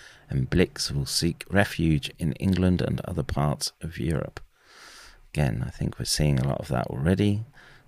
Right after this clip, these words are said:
In the fourth plague, he sees this as a pot with fire underneath. Normal pots stand in England and France, indicating civil wars, but a huge cauldron with a glowing fire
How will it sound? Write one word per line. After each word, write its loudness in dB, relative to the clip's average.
In -8
the -6
fourth 4
plague, 4
he -2
sees -4
this 0
as -6
a -4
pot 6
with -2
fire 0
underneath. -2
Normal 2
pots -2
stand 2
in 2
England 0
and -2
France, 0
indicating -2
civil -2
wars, -2
but 0
a -2
huge 0
cauldron 2
with 0
a -4
glowing 4
fire -2